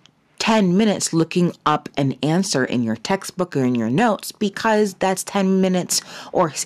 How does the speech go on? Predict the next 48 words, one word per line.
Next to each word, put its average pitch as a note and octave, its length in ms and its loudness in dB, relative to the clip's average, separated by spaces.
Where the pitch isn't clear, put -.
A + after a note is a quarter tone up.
eight F3 160 2
minutes E3+ 380 -2
you E3+ 100 -2
could F3+ 160 -2
have D3 140 0
wasted D3 400 0
on, C3 440 -2
you F3 100 0
know, C#3+ 140 2
one, C3 300 0
that A#2 180 2
you've C#3 160 0
wasted C#3+ 260 2
on B2 160 -2
one A2+ 140 -2
question G3+ 460 -2
that B2+ 120 -2
could C3+ 100 -2
have B2 80 -6
been B2+ 140 -2
applied A2+ 320 -4
to - 100 -4
another F#3+ 220 0
question. - 560 -6
The F#3+ 80 2
biggest A#3+ 300 2
tip A#3+ 120 0
I G#3+ 60 2
can F3+ 180 -2
give D3+ 160 0
you C#3+ 120 0
when C3+ 100 2
it C3+ 60 -4
comes D3+ 240 -4
to - 80 -8
preparing C3+ 320 -2
for B2 180 -6
online A#2 240 -4
exams, C#3 480 -2
especially - 380 -4
online B2+ 420 0
open G3 260 0
book F3 220 -2
exams, A2+ 520 -4
is A3 440 4
to G3 360 4
make F#3 460 4
sure D3 640 0